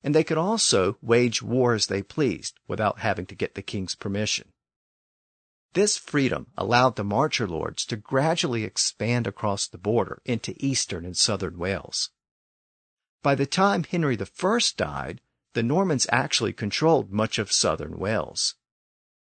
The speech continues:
But then England fell into civil war and anarchy, and the Welsh rose in rebellion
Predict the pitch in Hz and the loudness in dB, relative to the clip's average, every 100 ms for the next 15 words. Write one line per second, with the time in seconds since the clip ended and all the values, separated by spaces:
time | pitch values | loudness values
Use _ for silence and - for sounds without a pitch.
0 | _ - 127 - 220 214 131 135 - 139 | _ -4 -4 2 4 6 4 2 -2 0
1 | 147 123 117 117 107 104 98 120 - - | 2 2 2 2 2 2 -2 -4 0 2
2 | 107 98 101 101 92 82 - 101 101 113 | 2 0 -2 2 2 2 -2 -4 0 0
3 | 98 80 - - _ _ _ 143 135 131 | 0 -2 -10 -20 _ _ _ -2 0 0
4 | 139 185 156 - - 104 107 127 123 104 | 2 2 2 -2 -2 -2 2 2 2 0
5 | 98 92 104 98 - | 0 0 2 2 -2